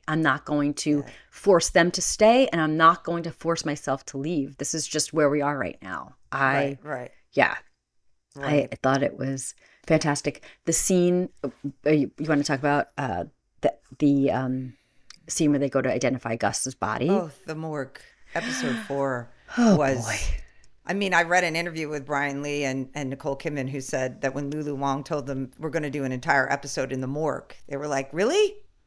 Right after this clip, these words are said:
Speaker 2: Really? Like, we're never gonna leave the morgue?" <laughs> Like, the whole
Speaker 1: Yeah.
Speaker 2: scene,
Speaker 1: Yeah.
Speaker 2: the
Speaker 1: Yeah.
Speaker 2: whole s-,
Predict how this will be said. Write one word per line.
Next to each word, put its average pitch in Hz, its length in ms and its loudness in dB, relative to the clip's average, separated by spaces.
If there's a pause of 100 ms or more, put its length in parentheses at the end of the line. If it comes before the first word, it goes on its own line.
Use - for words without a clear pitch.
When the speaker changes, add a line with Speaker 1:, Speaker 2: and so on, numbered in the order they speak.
Speaker 2:
Really? 269 180 2
Like, 269 240 2
we're 233 100 0
never 254 280 2
gonna 262 140 0
leave 254 200 -6
the 254 80 -2
morgue?" 262 420 4
<laughs> - 40 -12
Like, 262 180 -6
the 285 120 -2
whole - 360 -8
Speaker 1:
Yeah. - 160 0 (320)
Speaker 2:
scene, - 200 -2
Speaker 1:
Yeah. 139 100 6 (220)
Speaker 2:
the 277 100 0
Speaker 1:
Yeah. 160 160 8
Speaker 2:
whole - 160 -4
s-, - 160 -16